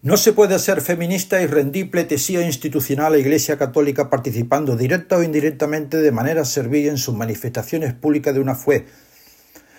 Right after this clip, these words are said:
por mero cálculo electoral, sabiendo que condenan el derecho al aborto, el matrimonio de las personas del mismo sexo,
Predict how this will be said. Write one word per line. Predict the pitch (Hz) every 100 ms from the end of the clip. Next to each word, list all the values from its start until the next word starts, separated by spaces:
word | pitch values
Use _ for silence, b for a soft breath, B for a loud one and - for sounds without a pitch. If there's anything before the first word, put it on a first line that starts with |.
| b b _
por | 113 98
mero | 127 139
cálculo | 131 127 123 139 131
electoral, | 127 127 131 101 - - _
sabiendo | - 147 104 160 170 117 104
que | 131
condenan | 135 160 156 135 120 120 120 -
el | 104
derecho | 107 117 151 -
al | 147
aborto, | 123 147 135 - 113 120 -
el | -
matrimonio | 98 95 101 117 151 131
de |
las | 110
personas | - 110 160 151
del | 120 92
mismo | 151 131
sexo, | 107 - 123 - 123